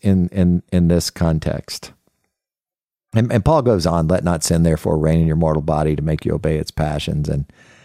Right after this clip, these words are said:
and, and, and for sin will not have dominion over you," he says. "Don't present your members as,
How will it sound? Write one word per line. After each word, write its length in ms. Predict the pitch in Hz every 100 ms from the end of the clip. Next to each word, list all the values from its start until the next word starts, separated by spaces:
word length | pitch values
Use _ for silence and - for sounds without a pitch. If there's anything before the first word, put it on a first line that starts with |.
| _ _ _ _ -
and, 240 | 82 -
and, 260 | 80 80 - _
and 480 | - 76 71 - - -
for 120 | 78
sin 260 | - 98
will 100 | 87
not 200 | 82 85
have 140 | 82 78
dominion 540 | 80 90 110 107 101
over 240 | 101 95 92
you," 300 | 90 90 87
he 100 | 82
says. 460 | - 82 82 80
"Don't 200 | 82 87
present 280 | - 82 87
your 100 | 82
members 340 | 82 80 78
as, 360 | 80 78 - -